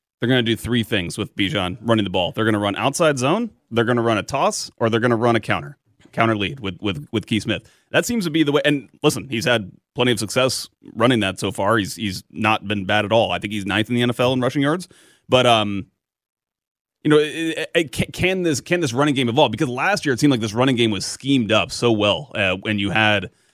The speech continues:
Tyler Allgeier and Cordero Patterson doing all these different things and obviously overperforming at, by the end of this year. So they need to get that kind of success again on first and second down to put themselves kind of on schedule with the chains.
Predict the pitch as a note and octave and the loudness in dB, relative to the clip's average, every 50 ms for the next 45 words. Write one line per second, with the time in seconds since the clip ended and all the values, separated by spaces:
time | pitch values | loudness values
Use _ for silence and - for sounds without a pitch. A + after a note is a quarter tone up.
0 | _ _ - - A2+ A2+ A2+ A2 G#2 G2+ A2 A2 G#2+ G#2 F2+ - A2+ G#2+ G#2 G2+ | _ _ -4 0 0 2 2 2 0 -2 -2 -4 -4 -4 -4 -4 -4 -2 -2 0
1 | G2 - G#2 G#2+ G#2+ G2+ - G#2 F#2+ F#2+ G2 F#2+ F#2+ G2 F#2+ F#2 F2+ G2 F2 F#2+ | 0 0 0 0 0 -2 -4 -6 -6 -4 -4 -4 -4 -4 -4 -4 -4 -4 -6 -6
2 | F2 - F#2 G2 G2+ G2 F#2 G2 F#2+ F#2 F#2 - G2 G2 F#2+ - G#2+ G2 D2 G#2 | -6 -4 -2 0 0 0 0 -2 -2 -2 -2 -4 -4 -4 -4 -4 -4 -4 -2 -2
3 | F#2 G2 - F#2+ G2 - G#2 G#2 G2 G2 F2+ F2 - - _ - G2 F#2+ F2+ F#2 | -2 -4 -4 -6 -8 -6 -4 -2 -2 -2 -2 -4 -6 -8 _ -4 -4 -2 -2 -4
4 | F#2+ F#2 E2+ - - - G2+ - - G#2 G#2 G#2+ F#2+ E2+ - - A2 G2 F#2+ F#2 | -4 -6 -6 -8 -10 -12 -12 -12 -8 -4 -2 -2 -2 -2 -4 -2 -2 -2 -2 -4
5 | - - _ _ _ - C#3+ F#3+ B3+ B3+ A#3 C#3 A2 D#3 D#3+ - - - A2+ G2+ | -8 -14 _ _ _ 0 2 2 2 0 0 2 4 2 2 2 -2 -10 -2 0
6 | A#2+ B2+ C#3+ - - D#3 D3+ C#3+ B2 - - G#2+ - - - C#3 A#2+ B2+ - - | 0 0 0 -2 -4 -2 -2 0 0 -2 -4 -6 -6 -6 -4 -2 0 0 0 0
7 | C#3 B2+ C#3 C3+ B2 G#2+ G2 - - B2 C3 A#2+ - A#2 G2+ - C3 A#2 G#2+ G#2 | 0 0 2 2 2 2 0 0 -2 -2 -2 -2 -2 -2 -2 0 0 -2 0 0
8 | F#2+ G#2 G2+ F#2 F2 - - A#2+ - A2 G#2 G2 - A2+ G#2 G2+ F#2 - A#2 G#2+ | 0 0 0 0 -2 -4 -6 -4 -2 -2 -4 -2 0 0 -2 -2 -2 -2 -2 0
9 | G2 G2+ G2+ G2 F2 - - G#2 F#2+ F#2+ F#2+ F2 E2+ - - - G#2 G2 G2 G#2+ | 0 0 0 -2 -2 -4 -4 -4 -2 -2 -4 -6 -6 -8 -10 -10 -10 -10 -10 -12
10 | - - | -16 -20